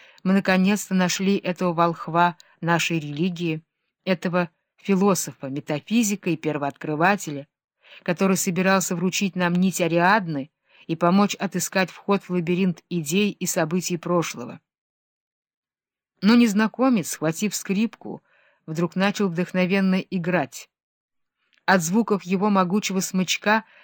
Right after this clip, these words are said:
словно от вечернего ветра, трепетала листва дерев,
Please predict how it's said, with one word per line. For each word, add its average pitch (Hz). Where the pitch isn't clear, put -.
словно 202
от -
вечернего 190
ветра, 214
трепетала 202
листва 180
дерев, 165